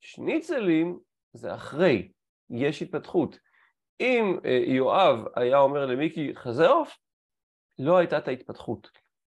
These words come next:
פה יש התפתחות, יש תחושה של גם זמן שעובר, שמשהו קורה, הסיפור, ולא רק זה, גם הפעלנו את המוח של הקורא, ולהפעיל את המוח של קורא זה דבר טוב.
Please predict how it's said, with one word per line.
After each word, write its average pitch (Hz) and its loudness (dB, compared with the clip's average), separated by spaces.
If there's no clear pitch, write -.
פה 233 4
יש 202 2
התפתחות, 208 -4
יש 196 -2
תחושה 190 -2
של 170 0
גם 131 4
זמן 147 0
שעובר, 139 2
שמשהו 233 -2
קורה, 196 0
הסיפור, 226 -4
ולא 127 2
רק 175 2
זה, 113 -8
גם 131 0
הפעלנו 156 0
את - -8
המוח 127 -2
של 117 -6
הקורא, 104 0
ולהפעיל 110 -4
את - -6
המוח 196 0
של 147 -6
קורא 156 0
זה 110 -8
דבר 107 -2
טוב. 71 -14